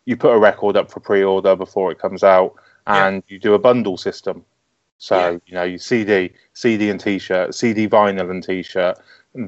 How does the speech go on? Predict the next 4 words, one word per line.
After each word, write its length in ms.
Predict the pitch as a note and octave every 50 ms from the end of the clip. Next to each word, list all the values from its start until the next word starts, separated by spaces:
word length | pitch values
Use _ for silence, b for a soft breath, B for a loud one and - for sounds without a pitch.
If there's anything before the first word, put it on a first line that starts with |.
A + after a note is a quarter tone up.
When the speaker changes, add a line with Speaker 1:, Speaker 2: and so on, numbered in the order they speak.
| G#2 - _
Speaker 1:
limited 400 | - C3 B2 B2+ C3+ B2+ - A#2+
edition 320 | A2 G2+ G#2+ G#2 - G#2 F#2+
bundles. 540 | G#2 G2+ G2 F#2+ F#2 F2+ F2 F2 - b b b b b b b b _
Um, 400 | - G2+ G2+ - G3 F#3+ G3 F#3